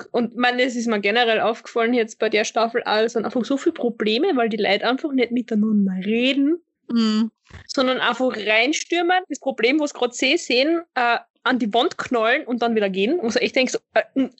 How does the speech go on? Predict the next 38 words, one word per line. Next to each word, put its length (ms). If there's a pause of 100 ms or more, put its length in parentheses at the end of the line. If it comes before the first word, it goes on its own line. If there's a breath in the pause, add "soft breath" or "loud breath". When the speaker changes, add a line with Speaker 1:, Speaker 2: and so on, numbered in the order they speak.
Speaker 1:
äh, 380
der 160
hat 160
dann 80
mal 140
Zeit 220
gehabt 200
zum 120
Antworten. 680
Wenn 160
der 140
Speaker 2:
Mhm. 60
Speaker 1:
geantwortet 500
hätte, 200
wüsstest 340
du, 40
dass 180
das 120
nicht 140
einmal 180
das 120
Problem 440
ist, 160
sondern 220
dass 140
ganz 160
was 60
anderes 340
dahinter 320
steckt. 240 (360 loud breath)
Speaker 2:
Mhm. 240
Speaker 1:
Das 100
ist 80
jetzt 160
allein 280
mit 120
diesem 240
Wettkampf. 760